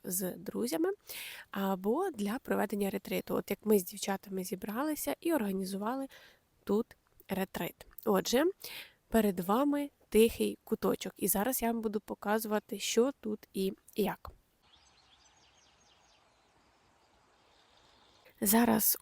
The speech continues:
у мене тут шоста ранку. Ви бачите, який тут прекрасний раночок. Для організації ретриту ми обрали ось ці два будиночки.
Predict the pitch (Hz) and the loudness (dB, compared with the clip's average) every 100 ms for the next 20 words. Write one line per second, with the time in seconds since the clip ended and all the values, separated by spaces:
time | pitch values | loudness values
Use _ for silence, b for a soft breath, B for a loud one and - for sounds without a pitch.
0 | - 226 214 202 208 196 190 - - 233 | 4 6 6 6 4 4 0 0 4 6
1 | 214 - 214 214 240 285 359 403 - B | 6 6 4 6 4 4 4 2 0 B
2 | B B B _ - 214 202 214 - - | B B B _ -2 0 4 2 2 0
3 | 220 214 214 - 226 - - - - 208 | 0 0 -2 -2 -2 -2 -2 -2 -2 -4
4 | - 214 220 220 226 - - - _ - | -2 -2 0 -2 -4 -8 -14 -16 _ -20
5 | _ - B B B B 214 214 240 233 | _ -20 B B B B -2 0 2 0
6 | - 233 240 233 240 233 220 214 226 226 | 0 2 4 4 2 2 2 2 4 2
7 | - 208 220 208 208 214 214 226 - - | 2 2 2 2 2 2 0 -2 -4 2
8 | 214 - - - 202 202 208 208 - _ | 2 2 0 0 0 2 -2 -2 -12 _
9 | - 220 220 202 208 - - | -4 2 6 6 4 -4 -2